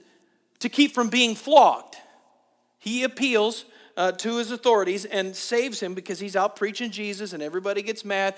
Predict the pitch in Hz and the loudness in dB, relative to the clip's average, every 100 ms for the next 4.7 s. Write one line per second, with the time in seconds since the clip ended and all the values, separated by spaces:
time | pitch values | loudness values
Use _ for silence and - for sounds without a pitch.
0 | - - 147 139 143 196 226 214 202 202 | -10 -8 -4 -4 -2 -2 -4 2 6 6
1 | 196 185 185 185 180 165 240 226 233 202 | 4 -4 -6 -4 -4 2 2 2 0 0
2 | 190 202 196 180 190 165 165 156 - - | 0 0 0 -4 -6 -6 -8 -12 -14 -16
3 | 139 196 180 160 175 170 156 160 156 - | -8 -4 -4 0 2 2 0 -4 -6 -8
4 | 156 139 143 131 131 127 | -8 -6 -10 -8 -8 -10